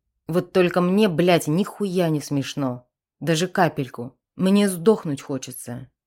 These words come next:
И их всех просто порубить на части. Заебись ты учишься, ангел. Просто нахуй заебись.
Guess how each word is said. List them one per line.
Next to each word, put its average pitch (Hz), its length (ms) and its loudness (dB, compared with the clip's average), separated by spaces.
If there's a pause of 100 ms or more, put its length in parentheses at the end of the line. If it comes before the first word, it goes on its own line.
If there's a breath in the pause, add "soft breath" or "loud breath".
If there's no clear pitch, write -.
И 175 120 -2
их 156 140 -6
всех 220 400 -2
просто 185 420 -2
порубить 135 480 -8
на 135 160 -2
части. 123 580 -10 (680)
Заебись 202 640 2
ты 359 120 4
учишься, 233 460 2
ангел. 147 540 2 (840)
Просто 233 520 6
нахуй 175 520 2
заебись. 151 760 -4